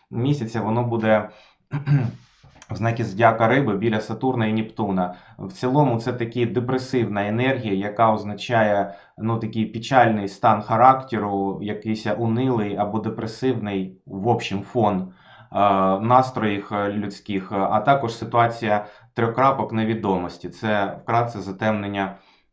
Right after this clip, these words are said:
е, в Рибах. Е, ну, і, і Терези, і Риби в сукупності, ці два знака зодіака, вони, ну,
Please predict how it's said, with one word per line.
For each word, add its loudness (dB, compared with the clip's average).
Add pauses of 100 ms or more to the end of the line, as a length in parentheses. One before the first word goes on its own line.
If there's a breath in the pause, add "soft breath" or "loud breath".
(100)
е, 0 (320)
в -8
Рибах. 0 (380 loud breath)
Е, 2
ну, 2
і, 0
і -4
Терези, 2
і 4
Риби 2
в -4
сукупності, -4
ці -6
два -2
знака 0
зодіака, 4
вони, 0
ну, -2